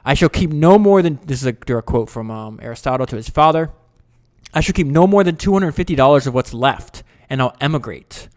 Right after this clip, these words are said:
His angers were coupled with an urge toward adventure. Above all, he wanted to remain his own master. Remember, we talk about this, like, the motivation. Why do so many people, why are, why are so many people, um,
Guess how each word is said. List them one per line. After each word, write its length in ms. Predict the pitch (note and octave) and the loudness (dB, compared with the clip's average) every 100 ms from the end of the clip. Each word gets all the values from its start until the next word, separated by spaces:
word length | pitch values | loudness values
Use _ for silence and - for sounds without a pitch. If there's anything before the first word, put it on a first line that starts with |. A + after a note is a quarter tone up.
| _ _ - | _ _ -8
His 180 | C3+ - | -8 -4
angers 440 | D3 E3 F3 D3+ | -2 0 0 0
were 100 | C3 | -4
coupled 460 | - - F#3+ B2+ A#2+ | -2 0 0 0 0
with 140 | A#2+ | -4
an 100 | B2 | -8
urge 460 | B2+ C3 C#3 C#3+ - | -6 -2 -2 -4 -6
toward 280 | - B2 A#2+ | -4 -2 -2
adventure. 640 | A#2+ A#2+ C3 - - - _ _ _ _ _ - | -4 -6 -8 -12 -16 -18 _ _ _ _ _ -10
Above 300 | C3 C#3+ D#3 | 0 4 4
all, 200 | D3+ D3 | 6 4
he 120 | C#3 | 2
wanted 240 | B2 B2+ B2 | -2 -2 -4
to 80 | C3 | -4
remain 340 | A#2+ B2 B2 | -4 -6 -6
his 140 | C3 | -6
own 200 | A#2+ A2+ | -8 -8
master. 440 | A#2 C3 E3+ - A2 | -8 -6 -6 -8 -10
Remember, 260 | G2+ B2 | -6 -6
we 100 | A#2+ | -6
talk 200 | A#2 A#2 | -6 -6
about 220 | A2+ A#2 G#2 | -6 -10 -10
this, 180 | G#2+ | -12
like, 200 | G#2+ G#2+ | -12 -12
the 140 | - A2 | -12 -12
motivation. 720 | A#2 B2 B2+ B2 B2 B2 A2 | -8 -6 -4 -4 -6 -10 -10
Why 180 | A#2 A#2+ | -6 -4
do 100 | C3 | -4
so 160 | - | -2
many 100 | B2+ | -4
people, 260 | A#2+ C3 A#2+ - - | -4 -4 -4 -6 -12
why 200 | B2 A#2+ | -8 -4
are, 200 | C3 B2+ - - - _ | -4 -6 -12 -20 -20 _
why 120 | - F3 | -4 -4
are 40 | |
so 140 | - | -2
many 100 | F#3 | -2
people, 460 | D3+ D3+ C3+ B2 - | -2 -4 -6 -8 -14
um, 280 | F2 C3+ - | -16 -14 -16